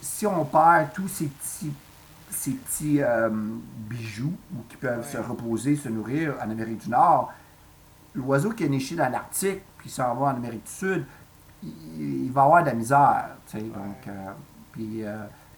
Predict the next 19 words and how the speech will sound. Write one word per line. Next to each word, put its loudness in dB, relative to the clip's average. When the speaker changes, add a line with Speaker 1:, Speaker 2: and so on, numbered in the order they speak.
Speaker 1:
je 0
pense, 0
peut-être -4
mon 2
prochain 2
défi, 2
euh, 2
les -2
prochaines 0
années, 2
c'est 0
sensibiliser 0
les 4
gens 0
dans 4
l'importance 2
de -8
préserver -2
les, -4